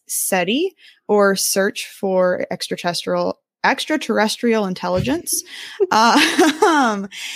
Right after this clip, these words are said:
and this is a nonprofit that's made up of three centers that are focused on the study of life in the universe, astronomy, and astrobiology. And then there's the Public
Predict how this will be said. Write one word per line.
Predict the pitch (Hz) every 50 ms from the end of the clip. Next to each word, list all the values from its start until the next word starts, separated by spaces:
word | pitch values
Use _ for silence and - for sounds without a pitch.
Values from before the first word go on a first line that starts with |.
| - - - - - _
and | - 220 233 233 226 220 220 214 214 208 196 - -
this | - 220 240 262 320
is | 320 330
a | 330
nonprofit | 269 240 226 214 220 233 233 - 220 196 196 196 - - 220 208 202
that's | 208 196 - -
made | 196 190 190
up | 190 196
of | 185 -
three | - - 359 339
centers | 320 - 208 202 202 - 202 190 190 185
that | - 185
are | 190 185
focused | - - 190 190 - 202 196 185 -
on | - 190 185
the | 180 180
study | - - - 180 180 - 185
of | 185 175 -
life | 185 190 190 208 196 -
in | 185
the | 180 185
universe, | 202 240 254 262 254 233 254 247 240 247 233 - - -
astronomy, | 196 185 - - - 233 233 233 226 220 226 220 214 - -
and | 196 - 180
astrobiology. | 180 170 - - 175 175 175 185 185 190 196 196 196 - 196 196 190 190 185 - - - - - - - - -
And | - 220 214
then | 214 202 202
there's | 196 185 180 - - -
the | 185 185 175 - -
Public | - 196 175 165 180 170